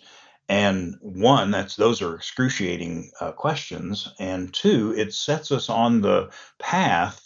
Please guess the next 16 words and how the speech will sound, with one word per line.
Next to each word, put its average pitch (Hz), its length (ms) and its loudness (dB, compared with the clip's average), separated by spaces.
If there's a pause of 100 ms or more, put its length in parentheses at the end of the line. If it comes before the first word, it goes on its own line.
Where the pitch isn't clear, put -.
to 104 140 4
a 95 60 2
kind 123 420 0
of 95 220 0
new 113 420 2
eugenics, 104 960 -2
a 87 60 -2
new, 104 440 0 (400)
a 110 60 0
new 113 380 4
quest, - 920 -4
uh, 90 220 2
for 107 380 2
perfection 90 1080 -4
in, 90 460 -4 (480)
uh, 87 220 -2